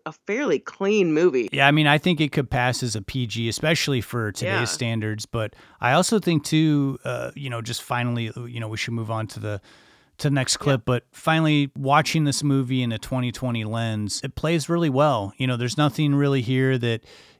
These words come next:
Speaker 2: is kind of obscene or offensive by today's standards. And it's still, it's, it's funny without, you know, going for low blows. And yeah, like you said, it's a very clean comedy. I feel like you could watch this with the whole family and, and enjoy it.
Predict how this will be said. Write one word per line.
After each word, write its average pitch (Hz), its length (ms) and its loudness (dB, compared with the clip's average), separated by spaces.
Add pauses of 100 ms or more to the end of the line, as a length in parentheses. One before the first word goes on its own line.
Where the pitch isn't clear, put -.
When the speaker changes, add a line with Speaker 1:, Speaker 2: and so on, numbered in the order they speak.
Speaker 2:
is 120 380 -2
kind 139 240 -2
of 123 60 -2
obscene 127 500 0
or 113 100 -2
offensive 117 640 -4
by 113 220 0
today's 110 360 -4
standards. 110 680 -2
And 110 580 -2
it's 131 220 -6
still, 147 480 2
it's, 131 220 -6
it's 131 200 -6
funny 143 380 2
without, 123 400 2 (160)
you 135 180 -4
know, 120 160 0
going 120 320 0
for 117 180 -6
low 120 220 0
blows. 117 640 0 (400)
And 131 340 0
yeah, 151 160 4
like 123 240 -2
you 120 60 -2
said, 127 260 0
it's 110 180 -6
a 117 60 -4
very 123 380 0
clean 127 400 -2
comedy. 113 640 -4 (360)
I 120 80 0
feel 120 300 -4
like 107 280 -4
you 110 120 -10
could 113 160 -10
watch 104 300 -6
this - 180 -10
with 104 100 -12
the 101 60 -10
whole 101 160 -12
family 104 520 -10
and, 98 140 -12
and 104 200 -10
enjoy 107 400 -4
it. 101 240 -6